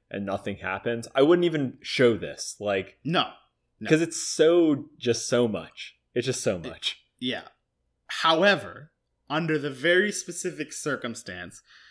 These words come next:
Speaker 2: that you are a person who, like, really loves movies, is really engaged,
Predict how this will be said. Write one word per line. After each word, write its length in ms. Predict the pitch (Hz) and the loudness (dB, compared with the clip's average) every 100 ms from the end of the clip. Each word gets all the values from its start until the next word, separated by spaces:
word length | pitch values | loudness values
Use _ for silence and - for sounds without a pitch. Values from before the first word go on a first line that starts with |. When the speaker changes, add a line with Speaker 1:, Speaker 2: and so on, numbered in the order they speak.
| _ | _
Speaker 2:
that 100 | 104 | -6
you 240 | 117 139 147 | -2 0 0
are 120 | 131 | -2
a 80 | 117 | -6
person 420 | 143 120 - 113 | -8 -8 -8 -12
who, 140 | 98 107 | -14 -16
like, 220 | 90 87 | -14 -14
really 380 | 107 135 156 151 | -12 -6 -4 -4
loves 340 | 143 139 131 | -4 -6 -8
movies, 640 | 131 131 127 123 123 120 110 | -10 -8 -8 -8 -10 -10 -12
is 160 | 92 | -16
really 400 | 101 135 143 143 | -10 -8 -6 -6
engaged, 600 | 135 120 117 113 113 - | -6 -6 -4 -6 -8 -16